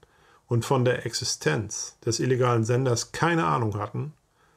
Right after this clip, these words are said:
beschloss man, ein weiteres Exempel zu statuieren. Entsprechend Hitlers direkten Anweisungen, jedes Dorf, in dem die Attentäter Hilfe und Unterstützung gefunden hatten, zu vernichten und dessen Einwohner zu erschießen.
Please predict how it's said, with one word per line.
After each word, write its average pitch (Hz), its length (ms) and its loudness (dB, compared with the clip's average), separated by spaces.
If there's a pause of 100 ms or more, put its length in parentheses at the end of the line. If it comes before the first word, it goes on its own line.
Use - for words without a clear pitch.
(320)
beschloss 143 400 2
man, 135 140 4
ein 120 180 2
weiteres 135 460 2
Exempel 123 460 0
zu - 120 -6
statuieren. 123 640 -8 (800)
Entsprechend 127 460 0
Hitlers 131 380 0
direkten 135 460 -2
Anweisungen, 131 720 -4 (400)
jedes 151 400 4
Dorf, 147 560 0 (100)
in 110 140 0
dem 120 220 2
die 120 120 -4
Attentäter 123 640 -4
Hilfe 165 600 0
und 208 220 2
Unterstützung 143 600 -4
gefunden 110 500 -4
hatten, 123 340 -8 (160)
zu - 140 -8
vernichten 127 640 0 (440)
und 113 140 0
dessen 120 220 0
Einwohner 123 600 0
zu - 140 -6
erschießen. 127 520 -6